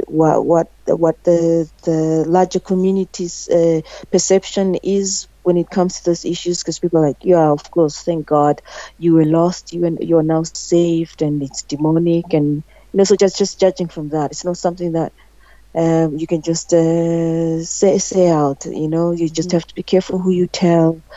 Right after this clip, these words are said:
Speaker 1: So you don't come out, come out, but you have, uh, ob-, obviously people that are close to, uh, your, your, your circle of friends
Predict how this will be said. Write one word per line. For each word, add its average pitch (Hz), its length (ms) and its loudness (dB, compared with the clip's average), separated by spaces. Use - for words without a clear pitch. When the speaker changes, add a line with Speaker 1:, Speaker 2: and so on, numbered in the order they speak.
Speaker 1:
So - 140 0
you 196 180 4
don't 226 300 4
come 233 220 -2
out, 175 160 -2
come 185 200 -2
out, 175 340 0
but 180 180 2
you 185 120 2
have, 185 280 0
uh, 170 360 -2
ob-, - 220 -8
obviously 185 640 -4
people 180 240 -6
that 147 120 2
are 147 60 -2
close 165 340 -6
to, 165 340 -4
uh, 156 480 4
your, 151 340 2
your, 156 320 4
your 151 220 2
circle 170 340 0
of 165 100 0
friends 160 760 0